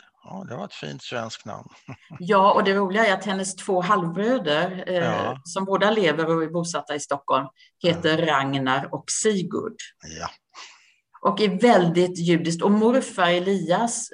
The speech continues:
Speaker 2: var aktiv som, eh, gabbai i synagogan i Stockholm, bland annat.
Speaker 1: Ja.
Speaker 2: Så att, eh, väldigt medveten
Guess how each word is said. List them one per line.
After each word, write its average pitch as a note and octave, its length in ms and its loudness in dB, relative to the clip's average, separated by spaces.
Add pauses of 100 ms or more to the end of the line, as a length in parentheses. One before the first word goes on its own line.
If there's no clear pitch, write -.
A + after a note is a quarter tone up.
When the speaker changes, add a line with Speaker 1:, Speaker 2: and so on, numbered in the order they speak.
(160)
Speaker 2:
var F#3+ 380 0
aktiv E3 720 -6
som, D#3+ 540 -2
eh, D3+ 240 -2 (580)
gabbai E3 600 2
i E3+ 40 2
synagogan C#3+ 720 -4
i G3 40 -4
Stockholm, - 520 -6 (200)
bland F3 220 4
annat. E3+ 300 2 (340)
Speaker 1:
Ja. G#2+ 100 -14
Speaker 2:
Så A#2 120 0
att, F#3+ 160 0 (320)
eh, F3 160 -2 (260)
väldigt G#3+ 380 6
medveten F#3+ 1040 2